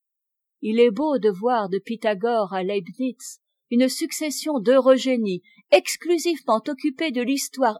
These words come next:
inaltérable de Dieu et de l'âme, sans être dérangés par le mouvement d'une société temporelle et fugitive. Les anciens et les nouveaux platoniciens poursuivaient leurs recherches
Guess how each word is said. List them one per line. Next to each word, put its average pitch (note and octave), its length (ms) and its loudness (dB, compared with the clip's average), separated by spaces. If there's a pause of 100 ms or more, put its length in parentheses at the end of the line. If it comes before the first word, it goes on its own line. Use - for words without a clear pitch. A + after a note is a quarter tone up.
inaltérable B3 960 0
de G#3+ 140 -2
Dieu F#3 340 2
et E3+ 100 -2
de F3+ 100 0
l'âme, D#3 520 -4 (480)
sans G3+ 360 -4
être G#3+ 280 0
dérangés G#3 580 0
par G3+ 200 -2
le G3+ 80 -2
mouvement A3 560 -2 (220)
d'une G3+ 200 -4
société G#3+ 600 0
temporelle G#3 760 -4 (180)
et F3 140 -2
fugitive. F3 800 -8 (1500)
Les B3+ 260 -2
anciens D#4 460 -2
et B3 140 0
les A#3 140 0
nouveaux A3+ 400 2
platoniciens F3 920 -6 (520)
poursuivaient D#4+ 580 -4
leurs A3+ 180 0
recherches A#3 640 -4